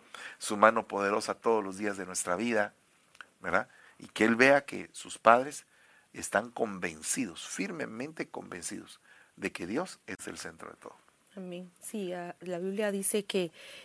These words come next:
Speaker 2: muchas veces dejaron de creer en el Señor porque los padres dejaron de contar las maravillas
Speaker 1: Claro.
Speaker 2: que el Señor había hecho con ellos, ¿verdad? Entonces, eh, cuando te-,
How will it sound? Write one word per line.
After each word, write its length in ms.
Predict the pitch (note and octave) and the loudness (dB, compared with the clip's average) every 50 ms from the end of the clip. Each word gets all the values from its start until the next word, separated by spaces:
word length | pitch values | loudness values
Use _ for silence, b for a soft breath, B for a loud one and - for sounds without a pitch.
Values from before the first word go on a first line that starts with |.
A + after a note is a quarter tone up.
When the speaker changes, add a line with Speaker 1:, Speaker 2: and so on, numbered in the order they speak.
| B B - | B B -8
Speaker 2:
muchas 300 | - F3+ - A3+ G#3+ F3+ | -8 -2 0 0 2 2
veces 420 | F3+ G3 G3 F#3+ - - G#3+ G3+ F3+ | 2 4 6 6 6 6 4 2 0
dejaron 400 | G3+ F3+ - G3 F#3+ G3 G3+ G3 | 0 0 0 0 0 2 2 0
de 100 | G3+ G3 | 0 -2
creer 300 | - G3 F#3 F3+ F3+ F#3 | 0 0 2 2 2 2
en 120 | F#3+ G3 | 0 0
el 120 | F#3+ F#3+ F3+ | -2 0 0
Señor 400 | - - F3 F3 F3+ F#3 F#3+ - | 0 0 0 2 2 0 0 0
porque 260 | - G#3+ G3 - G3 | -2 -4 -2 -2 -2
los 160 | F3 E3+ - | -2 -2 -2
padres 320 | - - F#3 F#3 F#3+ F#3+ | -2 0 0 0 0 -2
dejaron 380 | F3+ F3 E3 F#3 F3+ F3+ F#3+ F#3+ | -2 -4 -4 -4 -4 -4 -4 -4
de 80 | F#3 F3 | -6 -6
contar 320 | - F3 E3 D#3+ F3+ F3 | -6 -8 -6 -6 -6 -6
las 140 | F3+ F#3 F#3 | -4 -4 -6
maravillas 680 | F#3 F3 E3+ D#3+ E3 D#3+ E3+ G#3+ A#3+ G#3+ F3+ F3 - - B B B B B B B | -6 -6 -6 -8 -8 -6 -6 -6 -6 -6 -6 -6 -6 -6 B B B B B B B
Speaker 1:
Claro. 140 | B B - | B B 2
Speaker 2:
que 80 | - | 4
el 100 | G3 G3 | 4 6
Señor 320 | - - F3 E3 D#3+ E3 E3+ | 4 4 2 2 2 2 2
había 300 | E3 D#3+ F3 F3 E3+ D#3+ | 2 2 2 2 2 0
hecho 240 | D#3+ D#3+ - D#3 - | -2 -4 -8 -12 -12
con 200 | - - D#3 D#3 | -10 -8 -6 -6
ellos, 460 | F#3 G3 F3+ F3 E3 - - - - _ _ _ | -4 -6 -6 -8 -12 -14 -16 -16 -16 _ _ _
¿verdad? 320 | E3+ E3 D#3 E3 E3+ F#3 B B B B B B B B B - | -6 -6 -6 -6 -8 -10 B B B B B B B B B -2
Entonces, 680 | F#3+ F#3 D#3+ - F3 F3 E3 G3+ G3+ G#3 F#3+ - - - | 0 0 0 2 2 2 4 4 4 6 6 6 6 6
eh, 180 | F#3 F3 E3 - | 4 0 0 0
cuando 260 | - F3+ E3+ D#3+ D#3+ | 0 0 0 0 -2
te-, 180 | - - - | -4 -6 -10